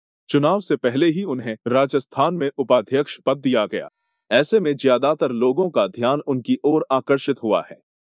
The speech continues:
बाबा बालकनाथ की तुलना यूपी के सीएम योगी आदित्यनाथ के साथ की जा रही है।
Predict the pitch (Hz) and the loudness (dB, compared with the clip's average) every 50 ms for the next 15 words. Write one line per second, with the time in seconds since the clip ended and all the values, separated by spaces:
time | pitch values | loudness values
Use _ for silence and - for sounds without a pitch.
0 | _ _ _ - 101 120 131 139 147 143 127 110 113 123 131 147 - - 123 120 | _ _ _ -2 2 2 2 4 2 0 2 2 0 0 0 -2 -4 -4 -2 0
1 | 120 131 135 - _ 135 117 - 120 110 120 117 107 92 - 107 123 135 190 190 | 0 -2 -2 -2 _ -4 -2 -2 -2 -2 -2 -2 -4 -4 -4 -4 -4 -4 -4 -6
2 | 165 - 117 107 110 - - 131 147 165 165 151 117 107 120 131 131 127 156 156 | -4 -2 -2 -2 -2 -4 -4 -4 -4 -2 -2 -4 -2 0 0 0 0 -2 -6 -8
3 | - - 120 117 104 113 98 - 113 107 110 135 151 151 _ - 120 120 - 120 | -4 -2 -2 -2 -2 -4 -6 -4 -4 -2 0 0 -2 -2 _ -4 -4 -2 0 0
4 | 110 107 - _ - 135 139 131 147 131 110 113 107 117 113 101 110 - | 0 0 -2 _ -2 -2 0 2 2 2 2 0 -2 -4 -6 -6 -8 -10